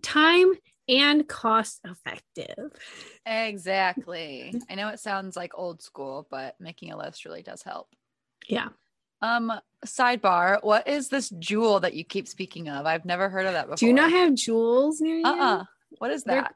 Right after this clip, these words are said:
Speaker 1: they're called Jewel Oscos. Um, <laughs> I don't
Speaker 2: I've
Speaker 1: know why
Speaker 2: never
Speaker 1: it's
Speaker 2: heard
Speaker 1: called
Speaker 2: that in my
Speaker 1: Osco.
Speaker 2: life.
Speaker 1: Uh, I think it might be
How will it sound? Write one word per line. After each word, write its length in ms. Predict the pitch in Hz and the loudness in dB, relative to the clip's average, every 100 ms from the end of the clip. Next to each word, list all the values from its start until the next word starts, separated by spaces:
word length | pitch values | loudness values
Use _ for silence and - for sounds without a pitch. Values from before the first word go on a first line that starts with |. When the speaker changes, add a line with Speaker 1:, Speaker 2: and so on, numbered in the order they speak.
| _ - | _ -6
Speaker 1:
they're 160 | 240 | -4
called 320 | 240 277 285 | -4 -4 -4
Jewel 280 | 214 233 233 | -4 -4 -4
Oscos. 920 | 190 190 208 - 180 160 147 175 - - _ _ _ _ _ - - _ - | -2 -4 -6 -12 -12 -12 -12 -14 -14 -16 _ _ _ _ _ -20 -20 _ -4
Um, 540 | 220 214 220 214 202 | 0 0 0 -4 -4
<laughs> 20 | - | -4
I 680 | - - - - 359 381 - | -4 -6 -10 -4 0 2 4
don't 120 | - 294 | 4 4
Speaker 2:
I've 60 | |
Speaker 1:
know 100 | 370 | 4
why 120 | 320 | 4
Speaker 2:
never 100 | 294 226 | 4 2
Speaker 1:
it's 60 | |
Speaker 2:
heard 80 | 214 | 2
Speaker 1:
called 100 | 240 | 4
Speaker 2:
that 80 | 240 | 2
in 60 | 233 | 2
my 140 | 190 | 0
Speaker 1:
Osco. 80 | 185 | 2
Speaker 2:
life. 480 | 190 202 170 208 - - - - - - | 2 2 0 -8 -16 -20 -20 -20 -20 -6
Speaker 1:
Uh, 220 | 240 254 - - | -2 -2 -4 -4
I 100 | 262 | -2
think 220 | 311 320 | 0 0
it 140 | 466 349 | 0 0
might 320 | 294 302 - | -2 -4 -4
be 340 | 269 269 262 | -6 -2 -4